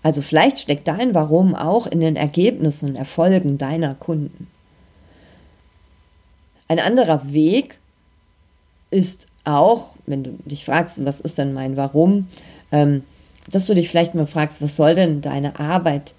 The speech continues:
zukünftig in dieser Welt, aber vielleicht auch in dieser Blase, in der du dich bewegst,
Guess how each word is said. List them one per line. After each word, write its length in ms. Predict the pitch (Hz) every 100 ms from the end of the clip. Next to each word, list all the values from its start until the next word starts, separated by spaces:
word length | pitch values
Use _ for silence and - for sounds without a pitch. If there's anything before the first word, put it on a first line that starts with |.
| _
zukünftig 1000 | - - - - 170 143 - 143 147 - _ _ _ - _
in 200 | 214 214
dieser 440 | 180 160 143 135 127 123
Welt, 560 | 143 139 165 156 -
aber 280 | - 143 156
vielleicht 340 | - 151 180 160
auch 100 | 160
in 120 | 147
dieser 280 | 151 151 131
Blase, 800 | 147 135 135 170 185 143 143 -
in 120 | 143
der 140 | 143
du 120 | 139 135
dich 180 | 143
bewegst, 500 | - 135 143 151 -